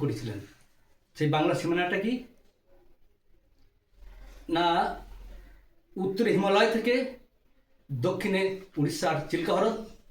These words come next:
পূর্বে ব্রহ্মপুত্র নদী থেকে পশ্চিমের সোন ও গণ্ডক নদী পর্যন্ত ছিল তৎকালীন যুগের বাংলার প্রাকৃতিক সীমানা।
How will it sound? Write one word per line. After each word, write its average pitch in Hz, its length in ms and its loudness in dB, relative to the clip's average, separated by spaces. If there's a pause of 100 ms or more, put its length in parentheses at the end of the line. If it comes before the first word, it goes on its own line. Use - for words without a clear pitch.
(1300)
পূর্বে 196 300 2 (220)
ব্রহ্মপুত্র 240 480 2 (120)
নদী 214 220 4
থেকে 196 200 2 (640)
পশ্চিমের 208 500 4 (680)
সোন 233 260 4
ও - 100 6
গণ্ডক 208 320 6
নদী 190 220 2
পর্যন্ত 190 340 4 (420)
ছিল 185 120 -4 (140)
তৎকালীন 196 420 4
যুগের 190 280 2
বাংলার 160 300 4 (440)
প্রাকৃতিক 135 460 0 (300)
সীমানা। 107 320 -4